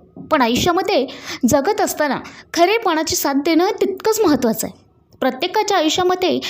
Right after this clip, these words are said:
कितीतरी चढ उतार येत राहतात, पण त्यातून बाहेर पडण्यासाठी काही वेळा आपल्याला कटू सत्य पचवणं देखील गरजेचं असतं. आपण जे करतो,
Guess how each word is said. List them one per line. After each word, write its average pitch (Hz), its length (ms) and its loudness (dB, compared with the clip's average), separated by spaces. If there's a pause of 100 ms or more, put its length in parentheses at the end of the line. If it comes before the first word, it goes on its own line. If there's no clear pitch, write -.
(260)
कितीतरी 381 580 2
चढ 285 280 2
उतार 240 240 0
येत 208 160 0
राहतात, 202 300 -4 (420)
पण 311 120 2
त्यातून 302 380 2
बाहेर 262 320 2
पडण्यासाठी 285 680 0 (420)
काही 294 340 2
वेळा 285 380 2 (300)
आपल्याला 294 360 -2
कटू 320 320 0
सत्य 277 340 -2
पचवणं 302 440 0
देखील 370 400 0
गरजेचं 349 420 0
असतं. 233 280 -4 (720)
आपण 359 300 2
जे 349 200 4
करतो, 330 440 0